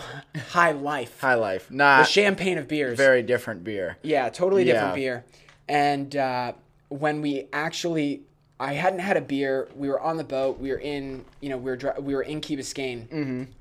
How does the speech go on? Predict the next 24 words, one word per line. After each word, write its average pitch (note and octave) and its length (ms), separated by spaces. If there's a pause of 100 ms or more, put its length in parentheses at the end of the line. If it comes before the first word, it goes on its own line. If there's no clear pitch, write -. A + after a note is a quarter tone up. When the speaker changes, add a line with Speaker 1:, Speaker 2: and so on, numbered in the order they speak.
(140)
Speaker 1:
We D#3+ 140
end D#3+ 100
up D#3+ 100
getting D3+ 260
to D3+ 140
the B2+ 100
spot C3+ 260
that C3 80
we're B2 100
going B2+ 240
to, A2+ 320 (640)
um, B2+ 480 (500)
which D3 180
was, C#3+ 140
like, C3+ 280
one F3 100
of F3 60
those C#3+ 200
little, C3 260
like, A#2 240
keys B2+ 500
that B2 180
you B2+ 160
can, A#2 440